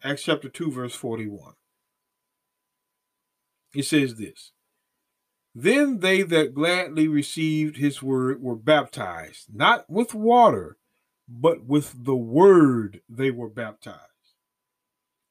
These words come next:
And the same day they were added unto them three thousand souls." So this is the word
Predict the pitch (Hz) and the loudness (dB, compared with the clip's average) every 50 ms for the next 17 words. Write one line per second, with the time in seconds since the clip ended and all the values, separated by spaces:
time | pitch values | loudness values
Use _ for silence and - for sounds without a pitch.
0 | _ _ _ _ _ _ - - 160 165 160 147 147 135 - - 185 190 196 202 | _ _ _ _ _ _ -4 -2 -2 0 0 0 -2 -2 0 0 0 2 2 2
1 | 202 202 185 165 185 185 175 160 156 147 160 160 156 147 147 147 - - 165 160 | 0 -2 -2 -4 0 2 2 2 2 2 0 0 0 0 0 -2 -4 -4 -2 2
2 | 156 151 147 147 143 143 147 147 151 151 147 147 131 123 131 131 127 127 127 123 | 2 2 2 0 -4 -6 -6 -6 -6 -6 -6 -10 -8 -8 -8 -8 -8 -8 -10 -14
3 | 120 - - - 131 131 135 139 139 139 139 139 139 - - - - 127 123 120 | -16 -18 -16 -12 -8 -6 -4 -4 -4 -6 -8 -10 -14 -18 -16 -10 -6 -4 -2 -2
4 | 120 117 113 110 117 117 117 113 - - 110 98 90 87 92 - 147 143 151 185 | -4 -6 -8 -10 -14 -16 -16 -16 -12 -12 -12 -12 -12 -14 -12 -8 -6 -2 -2 -2
5 | 208 - 208 170 147 143 135 127 143 175 202 208 202 185 175 160 139 127 117 113 | -2 -2 -8 -8 -8 -8 -6 -4 -2 2 6 6 8 8 8 6 4 2 -2 -6
6 | 110 | -12